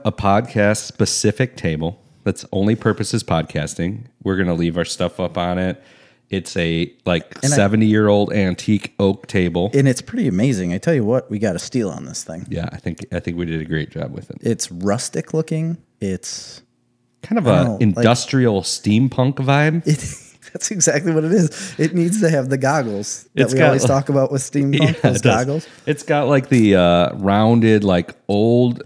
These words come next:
Speaker 1: antique looking wood legs, but then
Speaker 2: Yeah.
Speaker 1: it's also got this, like, wrought iron support structure.
Speaker 2: The, there's a bar that goes in between, and it's amazing.
Speaker 1: It's a pretty cool table.
Speaker 2: I like it a lot.
Speaker 1: And yeah, we have so much room, and we're not cramped, and we're not on people's desks.
Speaker 2: And we got it on the cheap.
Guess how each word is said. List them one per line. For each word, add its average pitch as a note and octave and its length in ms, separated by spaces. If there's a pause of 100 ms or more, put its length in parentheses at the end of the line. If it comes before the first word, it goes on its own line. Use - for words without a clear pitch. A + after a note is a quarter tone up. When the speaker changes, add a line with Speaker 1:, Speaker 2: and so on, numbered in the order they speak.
Speaker 1:
antique A2 500
looking G2+ 560
wood G#2+ 260
legs, F#2 480
but G2 160
then G#2+ 100
Speaker 2:
Yeah. G#2+ 60
Speaker 1:
it's - 120
also G2+ 320
got G2 180
this, F#2+ 220
like, F#2 180
wrought F#2+ 420
iron G2 460
support - 580
structure. - 600
Speaker 2:
The, G2 160 (240)
there's G#2 240
a F#2 60
bar G2 360
that E2+ 120
goes F#2 220
in F#2 120
between, F#2+ 400
and F2+ 100
it's - 400 (240)
amazing. F#2+ 460
Speaker 1:
It's - 120
a - 40
pretty G3+ 200
cool G#3 280
table. G#3+ 400
Speaker 2:
I F#2 160
like F#2+ 260
it G2 60
a F2+ 40
lot. F#2 300
Speaker 1:
And A2 460
yeah, C#3 180
we F#2 140
have F#2+ 100
so - 140
much A2 240
room, A2+ 480
and F#2+ 160
we're F#2+ 80
not F#2+ 180
cramped, A2 480
and G2 100
we're F2 60
not F2 140
on F2 140
people's F#2+ 320
desks. - 640
Speaker 2:
And A2 140
we G2+ 80
got A2 220
it C3+ 180
on C3+ 200
the B2+ 100
cheap. - 340